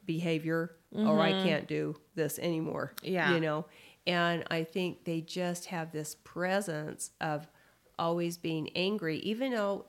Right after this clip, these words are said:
Speaker 1: inside they may not feel it, but
Speaker 2: Yeah.
Speaker 1: they're projecting it.
Speaker 2: Yeah.
Speaker 1: Yeah. And I think that's really huge of what kind of energy do we project, even in our posture.
Speaker 2: Mm-hmm.
Speaker 1: You know,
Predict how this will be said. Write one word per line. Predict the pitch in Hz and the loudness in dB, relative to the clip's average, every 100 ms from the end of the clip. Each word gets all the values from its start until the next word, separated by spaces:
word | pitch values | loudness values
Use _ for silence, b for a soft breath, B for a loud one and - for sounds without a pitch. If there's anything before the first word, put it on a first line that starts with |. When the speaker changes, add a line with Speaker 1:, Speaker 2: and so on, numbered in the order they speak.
| - | -4
Speaker 1:
inside | 185 180 - 202 190 | -2 -2 -2 -2 0
they | |
may | 175 170 | -2 -2
not | 165 - - | -2 -6 -10
feel | - 139 147 190 | -8 -4 -2 -2
it, | 269 262 - _ _ _ b b b | -4 -8 -16 _ _ _ b b b
but | - | 0
Speaker 2:
Yeah. | 185 | 2
Speaker 1:
they're | 180 180 175 175 - | 4 4 2 -2 -8
projecting | - 165 - 175 185 170 151 | -8 -6 -2 -4 -4 -8 -8
it. | - - - - | -8 -12 -18 -12
Speaker 2:
Yeah. | 170 156 156 156 _ | -6 -4 -6 -12 _
Speaker 1:
Yeah. | - 165 156 135 - b b b b | -8 -6 -4 -8 -12 b b b b
And | - 175 | -4 0
I | 175 | 0
think | 175 - 208 180 - | -2 -2 0 0 -2
that's | 165 - - | -2 -2 -4
really | 196 185 | -4 -4
huge | 185 196 185 | -2 -2 -2
of | 170 165 - | -4 -6 -10
what | - 214 - | -6 -6 -4
kind | 277 262 | -4 -2
of | 247 | -2
energy | 202 202 196 196 196 185 | -2 -2 -4 -4 -4 -2
do | 180 | -4
we | 175 170 175 | -2 -2 -2
project, | - 160 175 147 - | -6 -6 -4 -4 -4
even | 254 320 | -4 -2
in | 330 285 | -2 0
our | 226 202 | -2 -4
posture. | - 160 165 175 - - 76 - _ 220 | -8 -8 -6 -8 -8 -10 -10 -14 _ -2
Speaker 2:
Mm-hmm. | 226 214 202 196 202 196 | 0 2 2 0 -4 -2
Speaker 1:
You | 190 | 0
know, | 175 175 | 2 -2